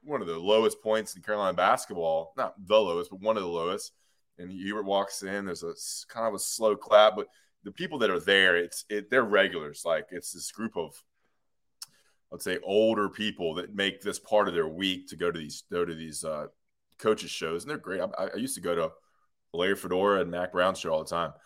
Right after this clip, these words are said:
Um, and, and then, yeah, he started, starts show. I mean, he was in a fine mood. I mean, it, of course, everybody knows what's going through, going on with the program, and, and it's not ideal, but Hu-, Hubert carried himself fine. Um, so, yeah.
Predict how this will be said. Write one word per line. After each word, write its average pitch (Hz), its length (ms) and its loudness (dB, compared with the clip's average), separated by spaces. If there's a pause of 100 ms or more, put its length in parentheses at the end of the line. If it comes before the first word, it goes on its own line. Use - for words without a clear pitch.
(320)
Um, 76 540 2 (1000)
and, 82 520 -2
and 80 100 -6
then, 92 80 -2
yeah, 104 100 2
he 95 60 -2
started, 110 240 -2
starts 104 280 0
show. 113 160 0
I - 20 4
mean, 147 140 -2
he 214 80 -4
was 202 180 0
in 123 60 -2
a 92 80 4
fine 87 460 4
mood. 82 300 -4
I - 20 -4
mean, 92 140 -8
it, 104 200 -12 (140)
of - 160 -20
course, 127 400 0
everybody 113 300 2
knows 82 260 -2
what's 85 120 -16
going 85 240 -8
through, 90 340 -12
going 90 240 -6
on 85 140 0
with 82 80 -8
the - 60 -20
program, 82 480 0
and, 76 80 -12 (420)
and 82 100 -6
it's 85 180 0
not 92 140 8
ideal, 82 420 4
but 80 160 -4 (200)
Hu-, - 100 -16 (140)
Hubert 117 480 0 (1080)
carried 107 180 4
himself 82 420 0
fine. 76 340 -4 (540)
Um, 80 460 4 (600)
so, - 140 -12
yeah. 71 220 -6